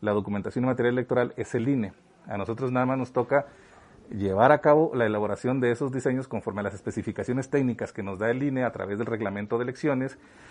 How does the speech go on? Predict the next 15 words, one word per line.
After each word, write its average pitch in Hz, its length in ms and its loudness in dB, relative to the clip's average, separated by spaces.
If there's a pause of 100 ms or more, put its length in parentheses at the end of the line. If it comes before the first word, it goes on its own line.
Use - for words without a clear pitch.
(160)
y 117 100 0
una 131 140 6
vez 139 140 4
que 147 100 0
se 127 140 0
cuentan 127 320 0
con 113 180 -2
todas 123 200 2
esas 135 180 -2
especificaciones 120 640 -6
técnicas, 135 360 0
se 110 80 0
elaboran 113 440 2
los 117 140 0
diseños, 131 580 0